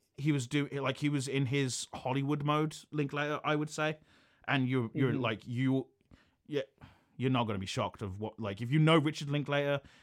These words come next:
Speaker 1: and you know his movies, you know what the Break into Hollywood movie is.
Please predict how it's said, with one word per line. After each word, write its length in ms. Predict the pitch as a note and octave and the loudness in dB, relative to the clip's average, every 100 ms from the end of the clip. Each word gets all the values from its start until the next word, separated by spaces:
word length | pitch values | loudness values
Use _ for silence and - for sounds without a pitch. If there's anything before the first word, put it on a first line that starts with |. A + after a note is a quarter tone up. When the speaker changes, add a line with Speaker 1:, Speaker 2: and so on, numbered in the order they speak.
| - | -4
Speaker 1:
and 100 | A2 | 0
you 60 | |
know 220 | G#2+ C3 C#3+ | 4 4 2
his 160 | C3+ | 2
movies, 420 | C3+ C3 B2+ B2+ - - | 2 2 2 -2 -8 -4
you 180 | C3 C#3+ | 2 4
know 300 | C3+ C3+ C3+ | 4 4 2
what 200 | C3 A#2 | 2 0
the 60 | |
Break 280 | A2 B2 A2+ | -2 -2 -2
into 160 | A2+ G#2 | -2 -2
Hollywood 320 | A#2 A2 G2 | -2 -2 -2
movie 300 | G2 F2 D#2+ | -4 -6 -8
is. 180 | D2+ | -12